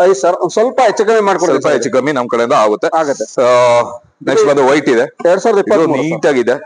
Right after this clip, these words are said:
Speaker 2: ಇದು ಏನ್ model ಸರ್?
Speaker 1: ಸರ್, ಇಪ್ಪತ್ಮೂರು. ಇದು
Speaker 2: ಇಪ್ಪತ್ಮೂರು.
Speaker 1: ಜಿನಿಯನ್ ಇದೆ ಸರ್, kilometer ಎಲ್ಲ
Speaker 2: ಓಕೆ.
Speaker 1: ಜಿನಿಯನ್ ಇದೆ ಇದು.
Speaker 2: ಇದಂತೂ
Speaker 1: ಎಲ್ಲರೂ ಚೆಕ್
Speaker 2: ಗಾಡಿ
Speaker 1: ಮಾಡಿಸ್ಕೊಳ್ಳಿ ಸರ್.
Speaker 2: ಸೂಪರ್ ಆಗೈತೆ, ನೀಟ್ ಆಗೈತೆ ಮಾತ್ರ.
Speaker 1: ಎಲ್ಲರೂ check ಮಾಡಿಸ್ಕೊಳ್ಳಿ ಸರ್.
Speaker 2: ಇದು polish ಮಾಡಿರೋದು ಹಿಂಗೆ ಐತಾ?
Speaker 1: ಇಲ್ಲ, ಇಲ್ಲ, ಹಂಗೆ ಇರೋ ಸರ್ ಅದು.
Speaker 2: neat ಆಗಿ maintain ಮಾಡೋರೆ ಹಂಗಾದ್ರೆ ಗಾಡಿ.
Speaker 1: ಹಂಗೆ ಇರೋ ಸರ್.
Speaker 2: ತುಂಬಾ,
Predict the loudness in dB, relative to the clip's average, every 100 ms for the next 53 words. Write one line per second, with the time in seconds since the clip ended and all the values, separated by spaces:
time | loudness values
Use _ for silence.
0 | -16 _ -6 -2 -2 -2 -2 0 0 0
1 | -2 -4 -2 0 0 0 0 0 0 -2
2 | -2 0 0 2 2 2 2 0 -2 -2
3 | -2 0 0 0 -2 0 -2 -2 -4 -4
4 | -6 -12 -12 -10 -4 0 2 2 2 0
5 | 2 0 -2 -2 -4 -4 -4 0 0 0
6 | -2 -4 -2 0 2 2 0 2 2 2
7 | 0 -4 -4 -2 -4 -4 -10 -14 -8 -2
8 | 2 2 2 0 0 0 -2 0 2 2
9 | 2 0 2 0 0 0 2 2 2 2
10 | 0 -2 -4 -4 -6 -2 -2 0 -2 -2
11 | -4 -2 0 0 -2 -2 -2 -2 -4 -2
12 | 0 0 -2 -8 -14 -18 -20 -20 -20 -20
13 | -20 -16 -8 -4 -2